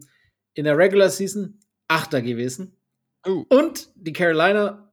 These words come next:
Speaker 1: äh, Carolina hatte den zweitbesten Rekord der Liga. Also,
Speaker 2: Ah.
Speaker 1: wenn man's so sieht,
Speaker 2: <laughs> Gewisse
Speaker 1: äh,
Speaker 2: Parallelen.
Speaker 1: kann man ja, äh, quasi das drehen und wenden, wie man will. Man findet immer irgendeine historische Statistik, die für ein Team spricht. Entschieden wird's auf dem Platz, egal was jemals davor passiert ist.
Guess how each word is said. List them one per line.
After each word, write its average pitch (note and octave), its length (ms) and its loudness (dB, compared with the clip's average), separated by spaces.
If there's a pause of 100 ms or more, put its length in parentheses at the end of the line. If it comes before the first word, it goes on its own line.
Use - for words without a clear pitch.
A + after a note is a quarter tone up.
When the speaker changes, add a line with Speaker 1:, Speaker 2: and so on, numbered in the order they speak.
(100)
Speaker 1:
äh, D#3 140 -2
Carolina E3 440 -2
hatte E3 220 -8
den D#3 220 -8
zweitbesten D#3+ 720 -4
Rekord D#3 360 -6
der F3 80 -4
Liga. E3+ 340 -6 (380)
Also, F#3 460 2
Speaker 2:
Ah. E3 100 2
Speaker 1:
wenn E3 80 2
man's F3 280 2
so F#3 180 8
sieht, G3 440 2 (180)
Speaker 2:
<laughs> - 180 -20
Gewisse D#3+ 320 0
Speaker 1:
äh, D#3+ 40 0
Speaker 2:
Parallelen. B2 360 0
Speaker 1:
kann E3 140 -4
man D#3+ 160 -2
ja, C#3+ 560 2
äh, B2+ 140 -2
quasi C3+ 360 -6
das B2+ 380 -10
drehen C#3+ 260 -2
und B2+ 140 -2
wenden, C#3 220 -2
wie C#3 80 -6
man D3 180 -4
will. C3+ 140 0
Man C#3+ 200 -2
findet D3+ 300 0
immer D#3+ 280 0
irgendeine D3+ 440 -4 (120)
historische D#3+ 600 -2
Statistik, C#3+ 680 -10
die D3 180 -8
für E3+ 400 2
ein D3+ 220 -4
Team D3+ 200 -6
spricht. C#3 380 -8 (340)
Entschieden E3 460 0
wird's D#3+ 200 -2
auf E3+ 180 2
dem D3+ 80 -14
Platz, D3 300 -2
egal D3+ 280 0
was D3 220 -2
jemals C#3+ 340 -4
davor D3 320 -2
passiert B2+ 380 -6
ist. C3+ 240 -10